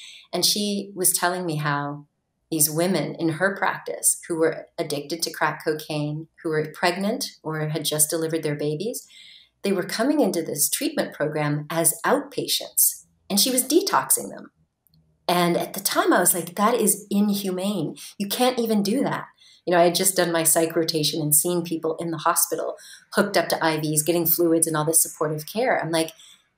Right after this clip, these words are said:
"You can't do that as an outpatient. They need to be in the hospital so they can be supported."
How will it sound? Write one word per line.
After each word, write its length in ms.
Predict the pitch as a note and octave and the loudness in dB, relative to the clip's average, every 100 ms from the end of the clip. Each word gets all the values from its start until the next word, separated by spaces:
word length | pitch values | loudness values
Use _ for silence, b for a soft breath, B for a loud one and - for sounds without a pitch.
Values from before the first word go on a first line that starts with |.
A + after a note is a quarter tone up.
| - | 2
"You 120 | G4 | 2
can't 360 | - C5+ - | 4 2 4
do 160 | F#3+ E3+ | 2 4
that 160 | D3+ D3+ | 4 4
as 140 | D3 | 2
an 160 | C#3+ D3 | 0 0
outpatient. 680 | G3 - - D3 - D#3 D#3 | 0 0 -4 -2 0 0 2
They 120 | A#3+ | 4
need 220 | C4+ E4 | 6 4
to 100 | - | 4
be 100 | C4+ | 0
in 100 | E3+ | 0
the 60 | E3 | 0
hospital 520 | - E4 - G#3+ D#3+ | 2 2 2 2 2
so 160 | - | 0
they 100 | D3 | -2
can 160 | D3 D3 | -4 -4
be 80 | D3 | -2
supported." 600 | - - - G4 - | -2 -2 -4 -2 -2